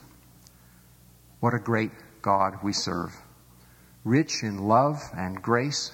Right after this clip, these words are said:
towards us, the undeserving. My prayer for all of us at Westmont is that we would be a people known for our grateful hearts,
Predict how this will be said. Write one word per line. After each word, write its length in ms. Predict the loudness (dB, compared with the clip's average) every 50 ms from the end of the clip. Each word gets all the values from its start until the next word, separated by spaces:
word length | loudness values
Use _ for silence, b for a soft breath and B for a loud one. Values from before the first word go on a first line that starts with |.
| -14
towards 340 | -8 -4 -4 -2 -2 -2 0
us, 400 | 0 0 0 0 -2 -6 -10 -12 -16 B B B B B B B B B -8
the 140 | -4 -2 -2
undeserving. 720 | 0 -2 -2 -2 -2 -2 0 0 -2 -2 -2 -6 -8 -8 -12 -18 -20 -20 -20 -20 -20 -20 -20 b b b b b b b b b b b b b 0
My 140 | 2 2
prayer 340 | 4 4 4 4 4 2 2
for 180 | 0 0 0 2
all 200 | 4 4 4 4
of 100 | 4 4
us 220 | 2 2 0 -2
at 80 | -6 -2
Westmont 600 | 0 2 2 2 0 0 0 0 2 0 0 -2
is 160 | -4 -4 -4
that 160 | -4 -6 -4
we 260 | 0 0 2 2 2
would 220 | 2 0 0 0 2
be 140 | 2 0 0
a 40 |
people 560 | 0 0 -2 -2 -2 -2 -4 -4 -4 -6 B B B B B B -10 -6
known 420 | -4 -2 0 0 0 -2 -2 -4
for 220 | -4 -2 0 2
our 120 | 2 2 0
grateful 560 | -2 -2 0 2 2 2 0 -4 -6 -6 -6
hearts, 540 | -4 0 0 0 0 0 -4 -6 -8 -8